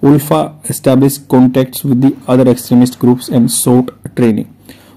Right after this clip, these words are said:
Ulfa ने एस्टैब्लिश कर लिया contact with the another extremist group। Other extremist group कौन से? जैसे भूटान में थे, भूटान वालों से मिल गए, बांग्लादेश वालों से मिल गए,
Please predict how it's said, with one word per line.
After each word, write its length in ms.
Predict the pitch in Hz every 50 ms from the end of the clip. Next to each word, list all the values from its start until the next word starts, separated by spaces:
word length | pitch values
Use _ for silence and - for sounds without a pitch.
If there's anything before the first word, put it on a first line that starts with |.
| - -
Ulfa 320 | - 139 143 139 - 156 151
ने 220 | 143 135 135 143
एस्टैब्लिश 380 | 135 - - 135 123 123 131 -
कर 160 | - 127 113
लिया 160 | 113 117 123
contact 400 | 123 - 123 120 117 - 123 123 -
with 100 | 127 127
the 140 | 123 131 127
another 300 | 127 123 123 117 120 120
extremist 360 | 123 - - 117 117 113 113
group। 200 | - - 110 104 - -
Other 480 | - 123 123 131 135 135 135 127 120
extremist 360 | 123 - - 139 127 123 -
group 200 | - 127 123 123
कौन 140 | - 127 127
से? 140 | 127 - 151
जैसे 200 | 147 131 135 127
भूटान 340 | 123 117 113 - 120 117 120
में 160 | 117 117 110 -
थे, 240 | 113 117 127 - _ _ _ _ _ _ _ _ _ _ _ _ _ _ _ - -
भूटान 320 | 127 123 127 127 127 131
वालों 200 | 127 127 127 123
से 120 | 123 -
मिल 140 | 120 113 113
गए, 320 | 113 120 113 113 120 135 143 - - - _ _ _ _ _ _ _ _ _ _ _ _ _ _ _ _ _ _ _ _ _ - - - - 120
बांग्लादेश 500 | 120 120 123 123 123 117 120 123 123 -
वालों 140 | 120 117 117
से 120 | - 117
मिल 140 | 113 110 110
गए, 180 | 110 113 123